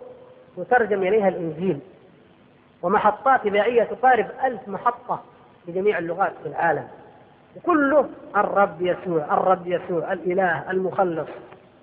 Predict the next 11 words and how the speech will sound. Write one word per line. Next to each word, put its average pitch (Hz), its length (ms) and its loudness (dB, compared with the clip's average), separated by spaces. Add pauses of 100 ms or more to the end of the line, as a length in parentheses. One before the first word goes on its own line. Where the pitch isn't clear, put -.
(760)
ويأتي 247 360 4
اليهود 247 520 6 (380)
قاتلهم 170 540 2
الله، 147 200 -8
هذا 196 240 2
ابن 196 480 4
زنا، 180 280 6 (260)
هذا 185 280 2
كذا، 165 480 0 (180)
تعالى 151 300 0
الله. 123 200 -12